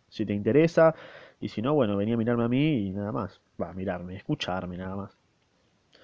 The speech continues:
Bueno, estrategias de un manipulador, ¿no? Vamos a hablar de un manipulador, vamos, no, va a hablar, eh, Bernie,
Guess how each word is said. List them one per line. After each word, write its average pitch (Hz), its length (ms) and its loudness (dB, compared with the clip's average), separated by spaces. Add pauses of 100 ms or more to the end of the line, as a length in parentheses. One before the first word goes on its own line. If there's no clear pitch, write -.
(420)
Bueno, 165 160 4
estrategias 226 420 8
de 190 40 10
un 185 60 6
manipulador, 123 540 6
¿no? 147 140 2
Vamos 147 200 2
a 139 40 6
hablar 143 180 8
de 139 60 2
un 139 60 2
manipulador, 127 600 6
vamos, 135 300 6
no, 104 160 2
va 131 120 8
a - 20 8
hablar, 131 520 6 (340)
eh, 110 120 0
Bernie, 143 440 6